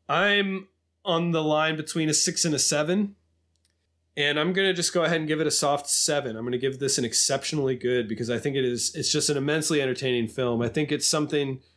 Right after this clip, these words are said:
that you could just throw on and watch and laugh, and it's, it's good fun. I don't know why it took me so long to watch it. Been hearing it recommended since basically it came out, but I'm glad I finally did.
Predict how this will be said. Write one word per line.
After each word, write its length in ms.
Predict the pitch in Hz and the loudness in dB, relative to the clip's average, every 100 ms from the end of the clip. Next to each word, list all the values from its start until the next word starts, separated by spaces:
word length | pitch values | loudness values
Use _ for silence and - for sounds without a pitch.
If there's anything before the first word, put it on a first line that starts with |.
| _ _ _ | _ _ _
that 280 | 127 123 123 _ _ _ _ _ _ - | -2 0 -2 _ _ _ _ _ _ -8
you 120 | 151 | -4
could 100 | 139 | 0
just 180 | 135 - | 0 2
throw 260 | 151 151 | 2 2
on 220 | 143 139 | 2 2
and 120 | 127 117 | 0 0
watch 380 | 120 110 - | 0 0 -4
and 180 | 151 131 | -8 -4
laugh, 440 | 120 117 101 - - | -2 -2 -2 -6 -14
and 140 | 123 | -12
it's, 380 | 113 107 - - _ _ _ | -6 -2 -2 -4 _ _ _
it's 140 | 127 | -4
good 220 | - 143 110 | -2 -2 -2
fun. 460 | 127 120 110 101 - _ _ _ _ _ _ _ _ | -2 0 0 -2 -10 _ _ _ _ _ _ _ _
I 100 | 156 | 0
don't 100 | 165 | 2
know 120 | 160 | 2
why 260 | 156 156 147 | 4 4 4
it 460 | 143 151 143 139 - | 2 0 -2 -2 -8
took 140 | 143 | -4
me 100 | 147 | 0
so 180 | - 135 | 2 2
long 260 | 139 139 127 | 2 2 0
to 60 | |
watch 320 | 127 143 143 | 2 2 0
it. 180 | 139 131 _ _ - | -4 -4 _ _ -4
Been 280 | 156 127 131 | -2 -2 -2
hearing 200 | 151 151 | 0 2
it 40 | |
recommended 600 | 143 139 139 139 135 127 | 2 0 -2 -2 -2 -2
since 220 | - 139 | 0 -2
basically 420 | - 139 135 - 135 | 0 -2 0 -2 -2
it 40 | |
came 240 | 143 131 | -2 -2
out, 280 | 127 120 104 | 0 0 -2
but 140 | 120 117 | -6 -6
I'm 140 | 120 | -4
glad 180 | 127 123 | 0 0
I 60 | |
finally 360 | 120 131 120 117 | 0 -2 0 -2
did. 300 | 110 120 117 | 0 0 -2